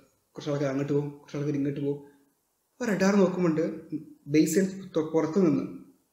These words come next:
ബാക്ക് സൈഡ് പൊസിഷനിൽ രണ്ട് ആൾക്കാർ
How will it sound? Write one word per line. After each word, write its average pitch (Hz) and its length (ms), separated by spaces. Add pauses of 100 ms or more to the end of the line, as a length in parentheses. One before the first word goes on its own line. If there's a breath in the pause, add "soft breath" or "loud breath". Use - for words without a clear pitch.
(360)
ബാക്ക് 160 220
സൈഡ് 208 180
പൊസിഷനിൽ 175 640 (260)
രണ്ട് 151 220
ആൾക്കാർ 156 440